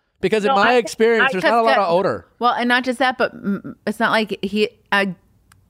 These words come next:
Speaker 3: highly doubt his crop is like a treat all the time, right? Like, I'm just saying, though, it's not like it's like
Speaker 1: Well, that's what I'm saying. As long,
Speaker 3: Yeah.
Speaker 1: you know, like, I, I, I know some people s-, struggle with, you know, there's P H, you know, and
Speaker 3: Sure.
Speaker 1: but for the most part, if you are hygienic,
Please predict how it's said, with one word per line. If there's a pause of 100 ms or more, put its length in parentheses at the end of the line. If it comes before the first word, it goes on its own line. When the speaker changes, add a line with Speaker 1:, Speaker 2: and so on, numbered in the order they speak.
(340)
Speaker 3:
highly
doubt
his
crop
is
like
a
treat
all
the
time,
right?
Like,
I'm
just
saying,
though,
it's
not
like
it's
like (180)
Speaker 1:
Well,
that's
what
I'm
saying.
As
long,
Speaker 3:
Yeah.
Speaker 1:
you
know,
like,
I,
I,
I
know
some
people
s-,
struggle
with,
you
know,
there's
P
H,
you
know,
and
Speaker 3:
Sure.
Speaker 1:
but (120)
for
the
most
part,
if
you
are
hygienic,